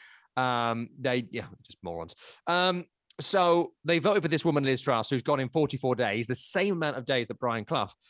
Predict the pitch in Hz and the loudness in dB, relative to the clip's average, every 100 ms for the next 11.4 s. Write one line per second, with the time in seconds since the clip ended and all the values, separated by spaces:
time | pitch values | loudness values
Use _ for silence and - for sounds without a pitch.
0 | _ - 123 - 131 120 - 131 113 107 | _ -4 -4 0 -2 -2 0 0 2 0
1 | 101 - 127 117 107 123 131 117 123 131 | -2 -6 -2 0 0 0 0 0 0 0
2 | 127 - 104 101 123 113 110 107 147 147 | 0 -2 -4 0 0 0 -2 -2 0 0
3 | 143 120 120 143 143 107 - 98 104 - | 0 0 0 0 -2 -4 -2 0 0 0
4 | 143 - _ _ 156 165 240 240 - 190 | -4 -4 _ _ 0 2 2 2 2 0
5 | 165 151 156 143 147 120 117 165 185 151 | 2 0 2 0 0 0 0 0 2 0
6 | 135 135 123 110 120 127 147 120 98 90 | 0 0 -2 -4 -2 0 0 0 -2 -4
7 | - 110 123 123 117 143 123 135 117 117 | -2 -2 -2 -6 -4 -4 -2 -2 -2 -2
8 | 117 98 87 - _ _ - 139 143 220 | -4 -4 -6 -12 _ _ -2 0 2 2
9 | 240 - 190 135 - 180 160 131 113 104 | 0 2 0 0 -2 0 0 0 -2 -2
10 | 110 107 113 101 101 104 123 107 - 107 | -4 -2 -2 -2 -2 -4 -4 -4 -4 -2
11 | 120 110 101 101 | 0 0 -2 -4